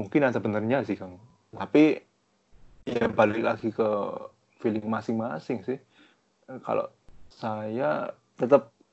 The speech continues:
kapten pemain Liverpool kayaknya. Karena ya main dua kali, kesempatan dapat poinnya juga dua kali. Tapi resiko juga kalau misalnya pertandingan pertama dia cedera,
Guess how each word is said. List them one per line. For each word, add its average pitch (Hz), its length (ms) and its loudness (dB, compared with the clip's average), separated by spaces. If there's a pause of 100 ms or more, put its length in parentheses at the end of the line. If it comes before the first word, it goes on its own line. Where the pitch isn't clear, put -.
(140)
kapten 120 400 2
pemain 117 320 2
Liverpool 113 640 2
kayaknya. 98 500 -4 (160)
Karena 117 320 -2
ya 120 80 4
main 110 240 2
dua 104 220 4
kali, 110 260 2
kesempatan 110 560 -2
dapat - 240 -2
poinnya 110 400 -2
juga - 320 -6 (240)
dua 110 240 6
kali. 101 480 2 (640)
Tapi - 320 -4
resiko 120 400 4
juga 110 320 6
kalau 92 160 0
misalnya 107 300 -2
pertandingan 107 260 -2
pertama 110 240 0
dia 113 160 4
cedera, 110 400 0